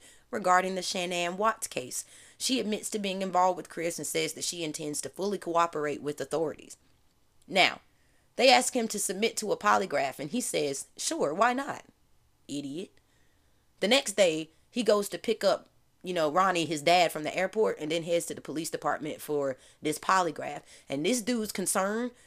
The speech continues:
was the fact that the polygraph room had no cell service because he was receiving interview requests from the media. Like, dude, your entire family is quote-unquote missing, and your concern is the media? Anywho,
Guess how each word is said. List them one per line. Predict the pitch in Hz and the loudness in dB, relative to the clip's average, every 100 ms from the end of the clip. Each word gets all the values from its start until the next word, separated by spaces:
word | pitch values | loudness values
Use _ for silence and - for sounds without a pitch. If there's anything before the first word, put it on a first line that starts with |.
| _ _ | _ _
was | 175 180 | -6 -2
the | 175 | 4
fact | 208 196 - | 6 6 2
that | 180 | -4
the | - | -4
polygraph | - 196 185 170 151 151 | 2 2 2 2 0 0
room | 170 156 | -4 0
had | 165 147 | 0 2
no | 151 135 | 0 -2
cell | - 185 160 | 2 4 2
service | 147 143 131 - - | 0 -2 -4 -8 -8
because | 165 160 - | -4 -2 -2
he | 214 | -4
was | 165 - | -4 -6
receiving | 151 - 185 147 - | -8 -8 -6 -6 -4
interview | 190 185 147 156 139 | 0 0 0 -4 -6
requests | 143 196 139 - | -6 -4 -4 -4
from | 165 139 | -6 -6
the | 135 | -6
media. | 165 135 - - - _ _ _ | -8 -10 -16 -18 -20 _ _ _
Like, | 226 175 165 | 2 4 2
dude, | 233 147 - - _ | 0 0 -6 -18 _
your | 214 | 0
entire | 269 226 - 226 233 | 0 -2 0 0 0
family | 190 202 208 226 - | -2 -2 0 -2 -4
is | - | -4
quote-unquote | - 196 170 - - | -2 -2 -2 -4 -4
missing, | 160 180 - 262 262 - - - | -4 -4 -4 -6 -8 -12 -20 -4
and | 175 | -2
your | 175 208 | 0 0
concern | 214 180 185 190 | -2 -2 -2 -2
is | 185 | 0
the | 170 175 | 2 4
media? | 202 233 262 262 - _ _ _ _ _ _ _ _ _ _ _ _ _ _ _ _ - - _ _ _ - _ _ _ - | 2 -2 -2 -4 -8 _ _ _ _ _ _ _ _ _ _ _ _ _ _ _ _ -14 -14 _ _ _ -20 _ _ _ -10
Anywho, | 196 156 135 131 | -6 -4 -6 -10